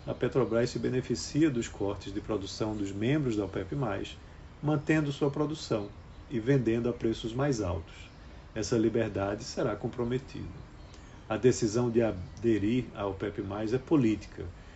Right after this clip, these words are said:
especialmente porque representa um alinhamento a outra cooperação recém-ampliada, o brics mais. O Brasil passará a opinar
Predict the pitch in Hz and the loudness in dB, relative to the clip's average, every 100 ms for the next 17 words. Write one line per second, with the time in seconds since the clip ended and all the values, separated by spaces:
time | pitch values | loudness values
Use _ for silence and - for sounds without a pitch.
0 | - - - 117 - 107 104 110 - - | -16 -4 0 2 2 2 2 -2 -2 -4
1 | 110 - 117 101 117 131 113 135 143 107 | -2 0 0 0 0 0 0 2 2 2
2 | 131 143 - 98 - - - - 131 156 | 2 0 -2 -8 -10 -18 -12 2 6 6
3 | 180 170 165 160 151 139 - 135 135 131 | 6 2 2 2 2 2 2 2 2 0
4 | - - 170 180 180 185 113 95 92 90 | -2 0 2 0 2 4 4 2 -2 -8
5 | - - - 127 110 107 120 - - 117 | -10 -18 -6 -4 2 2 2 -2 -6 -4
6 | 92 87 - - - - - - - - | -2 -4 -8 -14 -16 -18 -18 -18 -18 -18
7 | - - - - - 127 113 117 101 98 | -18 -18 -18 -16 -6 0 4 4 4 2
8 | 123 120 113 113 104 110 113 - 104 104 | 2 2 2 2 2 2 2 0 -2 0
9 | 117 | -2